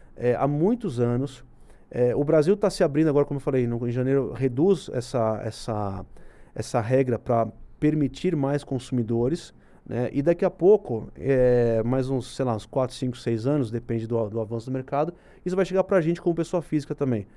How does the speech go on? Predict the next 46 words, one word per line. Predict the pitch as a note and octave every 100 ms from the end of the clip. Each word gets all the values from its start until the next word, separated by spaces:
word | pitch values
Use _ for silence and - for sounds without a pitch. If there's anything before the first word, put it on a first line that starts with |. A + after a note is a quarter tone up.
| -
Como | - F3+
se | F3
fosse | G3 -
portabilidade | - F#3 E3 E3 D#3+
de | D#3
celular. | - D#3+ G#2+ F#2+ - - - -
Um | A#2+
mês | B2+
você | B2
quer | C3
tá | B2+ B2+
com | -
outro, | B2+ A#2
um |
mês | A#2+ A#2+
você |
quer | B2
tá | A#2+ A#2+
com | -
outro, | E3 E3 A#2 - - -
é | C3
a | B2
mesma | C3 C3
coisa. | C3 - G2 G#2+
Vai | F#2
ser, | - B2 A#2
ser | A2 - -
muito | A#2+ C3
semelhante | - D3 C#3 A#2+ C3 -
com | C#3
o |
aplicativo | B2+ B2+ B2+ A#2+
de | C3
celular. | - A#2+ B2
Você | C#3+ C3 - -
escolhe, | - - C3+ B2+
"Ah, |
hoje | C#3 C3
eu | B2+
quero | C3
aqui, | A#2+ A#2 -
eu | D#3+
quero | - C3
ali", | A#2+ C3+
et | D#3+
cetera. | - A#2+ G#2 -